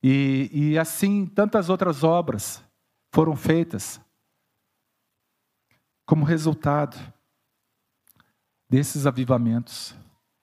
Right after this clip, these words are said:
desse pegar fogo em Deus. Aleluia.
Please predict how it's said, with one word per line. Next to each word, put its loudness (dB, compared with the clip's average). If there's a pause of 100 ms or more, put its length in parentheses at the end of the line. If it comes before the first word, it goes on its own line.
(140)
desse 0
pegar 0
fogo 0
em 0
Deus. -4 (300)
Aleluia. -2